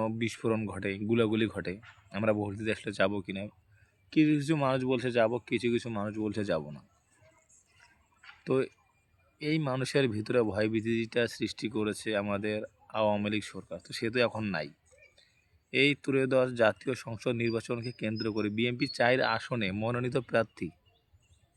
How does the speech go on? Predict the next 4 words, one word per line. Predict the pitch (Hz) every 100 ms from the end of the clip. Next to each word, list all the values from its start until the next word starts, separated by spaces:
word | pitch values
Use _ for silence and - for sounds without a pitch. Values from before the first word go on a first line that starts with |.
| _ _ _ _ - - 123
মঞ্জুরুল | 127 123 120 135 135
ইসলাম | 120 - 127 123
মুন্সিকে | 120 117 110 127 101 101 - _ - -
মনোনয়নপত্র | 117 110 110 113 120 123 160 113 104 -